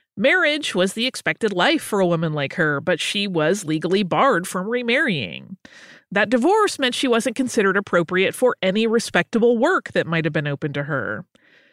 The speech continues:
While the people around her probably would have preferred she find a sympathetic friend or a family member to stay with and live out her days in quiet shame,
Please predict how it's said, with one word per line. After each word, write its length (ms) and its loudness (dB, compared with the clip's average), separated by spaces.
While 160 2
the 100 2
people 320 2
around 380 2
her 340 4
probably 680 0
would 180 2
have 140 0
preferred 500 0
she 180 -2
find 320 0
a 60 0
sympathetic 580 0
friend 460 0
or 160 0
a 60 -2
family 380 0
member 260 0
to 80 0
stay 240 0
with 320 2
and 100 0
live 180 0
out 200 2
her 100 2
days 400 0
in 140 -2
quiet 420 2
shame, 520 0